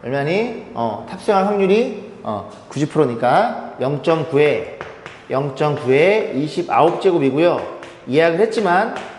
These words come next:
탑승하지 않아. 그게 영점일 한 번 곱해지더라. 자, 두 번째는 뭐예요? X가 삼십일 때. 그러니까 모두, 어, 예약을 했고 탑승했을 때. 그러면 그 영점구가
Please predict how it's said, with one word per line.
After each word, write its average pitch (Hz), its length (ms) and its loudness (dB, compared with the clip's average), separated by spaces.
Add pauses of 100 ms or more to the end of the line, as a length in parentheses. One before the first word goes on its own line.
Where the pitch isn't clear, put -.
(120)
탑승하지 196 640 -2
않아. 135 400 0
그게 175 680 -2
영점일 147 480 -2
한 170 80 -6
번 170 200 0
곱해지더라. 120 680 -4 (300)
자, 151 100 -2
두 165 100 -6
번째는 208 360 2
뭐예요? 156 500 2 (720)
X가 143 240 -8
삼십일 170 460 -4
때. 107 160 -6 (320)
그러니까 117 240 -6 (240)
모두, 143 720 4 (120)
어, 110 220 -6
예약을 147 380 4
했고 214 420 2
탑승했을 - 560 -4
때. 117 260 -4
그러면 185 540 -2 (140)
그 120 120 -4
영점구가 127 760 0